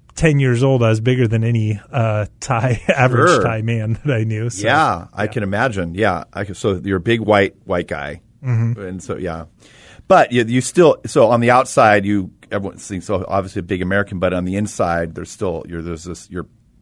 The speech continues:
Speaker 2: part Thai. You really are, which is a different, whole different.
Speaker 1: Yeah. So on the inside, it was, um, you know, I was being shaped by cultural forces that, you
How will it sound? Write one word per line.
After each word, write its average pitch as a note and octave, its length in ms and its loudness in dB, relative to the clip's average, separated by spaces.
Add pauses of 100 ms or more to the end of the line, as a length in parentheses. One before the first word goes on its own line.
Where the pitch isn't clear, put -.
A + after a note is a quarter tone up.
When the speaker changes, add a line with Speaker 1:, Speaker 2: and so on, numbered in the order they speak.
(100)
Speaker 2:
part - 260 -2
Thai. D#2 540 -10
You F#2+ 140 -8
really G#2 240 0
are, F#2 120 0
which F2 160 -6
is - 60 -18
a D#2+ 80 -12
different, - 380 -10
whole G2 140 -8
different. F2+ 360 -10 (160)
Speaker 1:
Yeah. D3 320 2
So D#3+ 240 2
on D3 140 4
the E3 120 0
inside, D3 520 2
it C3 80 6
was, C3 360 2 (280)
um, A#2 640 -2 (320)
you C#3 160 4
know, C#3 60 4
I B2+ 40 2
was E3 180 4
being D#3 220 0
shaped - 560 -2 (280)
by A#2+ 300 2
cultural B2+ 640 -2
forces A#2+ 520 -2
that, A2 320 -4
you C3 140 0